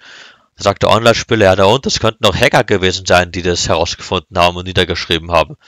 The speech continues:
Also ihr seht schon, es macht einfach keinen Sinn, weil der Punkt ist, der Programmierer entscheidet, was mit dir passiert, wenn du dieser,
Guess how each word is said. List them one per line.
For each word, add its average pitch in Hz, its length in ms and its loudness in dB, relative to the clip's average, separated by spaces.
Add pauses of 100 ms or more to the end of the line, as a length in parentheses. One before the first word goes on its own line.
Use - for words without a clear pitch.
(120)
Also 107 220 0
ihr 104 100 4
seht 117 260 2
schon, 127 280 2 (500)
es - 260 0
macht 110 280 0
einfach 104 320 -4
keinen 95 300 0
Sinn, 85 260 -4
weil 101 240 4 (420)
der 95 80 -2
Punkt 151 340 -2
ist, - 420 0
der 104 360 2 (200)
Programmierer 123 800 0 (380)
entscheidet, 120 840 2 (120)
was 104 300 2
mit 104 140 -6
dir 101 100 0
passiert, 127 560 0
wenn 107 180 2
du 110 160 0
dieser, 101 380 -2